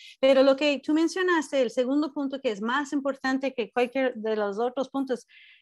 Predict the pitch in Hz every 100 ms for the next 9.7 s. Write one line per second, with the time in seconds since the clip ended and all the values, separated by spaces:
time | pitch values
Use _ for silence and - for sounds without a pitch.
0 | _ 320 370 381 294 262 302 294 285 277
1 | 226 277 269 277 269 254 240 240 233 -
2 | 220 226 247 247 240 220 226 214 226 208
3 | 190 - 208 214 208 277 339 339 - 254
4 | 285 294 294 - 302 311 339 330 _ _
5 | _ _ _ _ _ _ _ _ _ _
6 | _ - 226 240 220 269 294 294 - 247
7 | 254 240 226 208 202 - 226 226 196 262
8 | 269 359 381 _ - 254 240 233 220 226
9 | 233 233 226 240 269 285 294